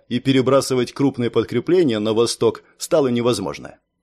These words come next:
Пограничные легионы этой части страны сейчас сражались почти в окружении, а население с риском для жизни вырывалось из зоны боевых действий по горным тропам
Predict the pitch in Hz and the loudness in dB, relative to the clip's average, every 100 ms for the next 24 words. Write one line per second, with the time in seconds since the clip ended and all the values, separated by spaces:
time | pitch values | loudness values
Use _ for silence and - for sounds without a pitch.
0 | _ _ _ - 104 147 233 226 208 202 | _ _ _ -8 -2 0 0 0 0 0
1 | 202 147 170 208 214 208 175 147 147 143 | 0 2 4 4 2 0 0 0 0 0
2 | 151 147 135 135 - 131 131 135 131 - | 2 0 0 -2 0 2 2 2 0 -4
3 | 101 - 151 180 - 139 131 127 151 202 | -6 0 2 2 0 0 2 2 2 0
4 | - 139 - 127 131 143 139 104 76 60 | 0 -2 -2 -2 -2 0 -2 -2 -4 -10
5 | - _ _ - 104 123 135 151 180 170 | -20 _ _ -8 -2 -2 0 2 2 2
6 | 151 - 160 - 147 120 139 127 185 131 | 0 0 -2 0 0 2 0 2 -2 0
7 | 151 131 170 190 180 151 123 - 123 95 | 0 2 4 4 4 2 2 -2 -4 0
8 | 131 117 110 113 117 104 160 - 127 - | 0 2 0 2 0 2 0 0 -4 -2
9 | 120 120 113 117 170 190 170 147 | -2 0 -2 -4 0 0 2 0